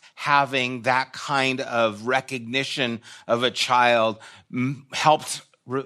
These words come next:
alleviate the pain that someone was experiencing. And I was reminded of that conversation with him because of something I heard on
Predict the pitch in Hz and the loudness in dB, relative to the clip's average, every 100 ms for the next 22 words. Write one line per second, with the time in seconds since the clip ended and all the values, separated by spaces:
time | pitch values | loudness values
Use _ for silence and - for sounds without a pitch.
0 | - 135 131 143 139 180 175 165 139 - | -6 -2 -2 -4 -2 0 4 4 2 0
1 | 101 - 143 139 120 117 - 123 113 110 | -14 -6 2 2 2 -2 -4 -4 -2 -2
2 | 104 101 - - - 127 120 127 113 92 | -4 -6 -8 -8 -6 -2 2 2 2 0
3 | - 82 64 - _ - - - - - | -6 -8 -14 -20 _ -20 -20 -20 -20 -20
4 | - _ _ _ - - 139 147 156 160 | -20 _ _ _ -20 -4 2 4 6 4
5 | 156 165 160 208 254 214 160 135 147 147 | 4 2 4 2 2 2 2 4 4 2
6 | 147 - 151 135 123 - 151 165 - 127 | 0 -2 -2 0 -4 0 0 2 0 -4
7 | 107 104 - 117 113 113 120 - 151 139 | -4 -6 -8 -4 -2 0 -2 2 2 2
8 | 131 - 147 143 135 127 123 113 - 139 | -2 -4 -4 -4 -4 0 0 0 -2 0
9 | 131 131 123 - 123 120 113 | 2 2 0 -4 -2 0 -2